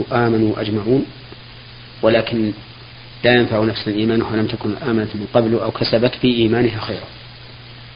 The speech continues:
وخلاصة شروط التوبة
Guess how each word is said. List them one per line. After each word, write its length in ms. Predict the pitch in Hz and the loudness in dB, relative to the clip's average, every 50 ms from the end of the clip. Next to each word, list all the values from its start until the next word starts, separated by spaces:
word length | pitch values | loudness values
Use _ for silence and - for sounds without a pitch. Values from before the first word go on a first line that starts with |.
| - - - - - - - - - - - - - - - - - - - - - - - - - - - | -20 -20 -20 -20 -20 -20 -20 -20 -20 -20 -20 -20 -20 -20 -20 -20 -20 -20 -20 -20 -20 -20 -20 -20 -12 -4 -4
وخلاصة 520 | 127 - - 131 131 139 139 123 113 131 | -2 2 4 6 6 6 6 4 2 0
شروط 280 | 120 - - 127 120 - | -2 2 2 2 2 0
التوبة 460 | 113 - - 127 123 113 113 120 110 | -2 -2 2 4 4 4 4 2 0